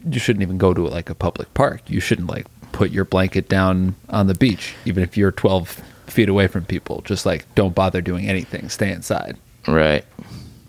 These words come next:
Speaker 2: Y-, you're always
Speaker 1: And I respect that, but I, that's not my level. Like, my comfort level is just, like, a, a little bit beyond it.
Speaker 2: Right. To people that are taking it more seriously than you, they're,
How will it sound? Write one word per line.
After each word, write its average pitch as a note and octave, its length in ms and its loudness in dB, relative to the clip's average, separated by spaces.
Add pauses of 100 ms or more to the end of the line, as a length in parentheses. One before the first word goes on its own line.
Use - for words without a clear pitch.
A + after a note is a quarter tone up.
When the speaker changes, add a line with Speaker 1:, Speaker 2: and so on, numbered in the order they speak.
(140)
Speaker 2:
Y-, - 140 -4 (120)
you're G2+ 200 6
always G2+ 540 4
Speaker 1:
And A#2 120 4
I A#2 40 6
respect A#2 580 2
that, F#2 380 -2
but G#2+ 100 4
I, G2 120 0
that's G#2 260 -2
not F#2 260 0 (240)
my F#2+ 240 2
level. F2+ 400 0
Like, F#2 240 0 (320)
my G#2 140 4
comfort G2 400 0
level F2 340 -2
is E2+ 100 -4
just, - 280 -2
like, F2+ 160 -2 (180)
a, - 80 -8 (520)
a A#2+ 80 2
little G#2 300 6
bit F#2 220 -2
beyond F2+ 400 -2
it. - 140 -8 (540)
Speaker 2:
Right. E2+ 280 0
To G2+ 100 2
people G#2 280 4
that F#2 120 6
are F2 60 4
taking F2 300 0
it D#2 100 -4
more E2+ 200 2
seriously D#2 500 -2
than C2 160 -6
you, C#2 260 -6
they're, E2+ 260 2